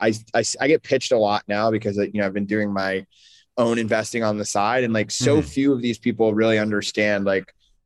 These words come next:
Speaker 1: "Okay, I'm going, I'm investing in pre-seed. Like, where, like, what do you need to do to get to seed? And, like, what's that look like?" You know, my, 'cause I'm trying to ten X my money from pre-seed to seed, right? Or I'm
Speaker 2: Yeah.
Speaker 1: trying to, like,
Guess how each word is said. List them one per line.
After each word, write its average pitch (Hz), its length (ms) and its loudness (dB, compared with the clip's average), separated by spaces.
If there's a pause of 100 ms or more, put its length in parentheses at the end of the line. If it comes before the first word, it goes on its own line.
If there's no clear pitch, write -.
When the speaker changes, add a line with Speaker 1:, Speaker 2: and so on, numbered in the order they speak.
(640)
Speaker 1:
"Okay, 110 380 2
I'm 101 160 0
going, 120 200 2
I'm 117 80 0
investing 131 360 0
in 110 80 -4
pre-seed. 113 440 0
Like, 95 140 2
where, 113 300 2
like, 110 220 0
what 123 120 6
do 139 60 4
you 139 40 2
need 135 120 0
to 117 80 -4
do 117 180 4
to 104 80 0
get 101 200 0
to 92 80 -14
seed? 104 360 0
And, 95 80 -6
like, 95 160 -2
what's 110 280 2
that 101 200 0
look 104 240 -2
like?" 80 300 -2
You 98 80 -2
know, 98 160 0
my, 101 220 0
'cause 107 300 -6
I'm 120 120 0
trying 139 260 0
to 117 60 -2
ten 120 240 -2
X 110 200 -4
my 107 120 -2
money 98 360 0
from 98 200 -8
pre-seed 101 460 -2
to 82 60 -10
seed, 82 380 -2
right? 87 260 0
Or 95 120 -2
I'm 101 100 -4
Speaker 2:
Yeah. 101 120 0
Speaker 1:
trying 107 180 -2
to, 101 100 0
like, 101 160 0